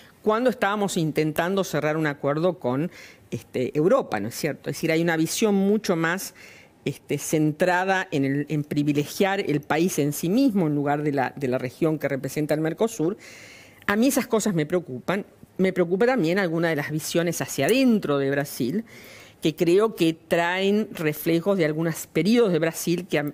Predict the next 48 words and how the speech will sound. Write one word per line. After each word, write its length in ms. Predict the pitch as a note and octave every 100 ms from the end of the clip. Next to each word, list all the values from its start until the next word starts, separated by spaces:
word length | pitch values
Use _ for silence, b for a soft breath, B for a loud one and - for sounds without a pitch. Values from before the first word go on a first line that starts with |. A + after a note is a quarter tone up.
| -
a 80 | -
mí 240 | D3+ G#3 A#3
personalmente 640 | D#3+ - D3+ D3+ E3 E3
no 80 | D3
me 80 | D3
gustaría 880 | C#3 - C#3 C#3+ D3 C#3 C3+ C3+ C3+
volver 300 | C3 C3+ D3
a 60 |
ver. 240 | B3 G#3 -
Pero 160 | F3+
obviamente 400 | A#3 A3+ A#3 C4+
eso 160 | C4 E3+
queda 160 | F#3+ F3
en 100 | E3
manos 400 | E3 F#3 G3 - B B B B
de 140 | E3+ D#3
los, 340 | C#3 - - E3+
de 100 | D#3+
los 300 | C#3+ - -
brasileños, 880 | C#3+ C#3 E3 G3+ F3+ E3 B3+ - B B B B -
que 60 | D3
en 60 | C#3+
definitiva 440 | - D#3 F#3+ E3+ D#3+ -
tienen 240 | F3+ E3+ D#3+
que 120 | E3
votar, 440 | G3 F#3 B2+ G#3+ B B B B B -
y 180 | A#3 B3+
que 420 | - G#3 G#3+ A#3+
tienen 360 | G3+ G3+ G3+ F#3
que, 180 | - E3+ - -
que 120 | F3
se 140 | -
expresan, 920 | F3 - - - - E4+ - - D#3 D#3
parte 240 | A3+ G#3
de 60 | G3+
eso 140 | A3
es 60 | G3
la 60 |
expresión 520 | E3 F3 E3+ - F#3+
de 60 | A3+
una 140 | F#3+
gran 340 | F3 G3 A#3 B3+
frustración 640 | A3 F#3+ F3 E3 - F#3
con 140 | A3 D#3+
la 100 | B2+
clase 280 | C3 -
dirigente, 520 | A#2+ C#3+ E4+ F#3+ A#2+ G#2+
¿no? 200 | G3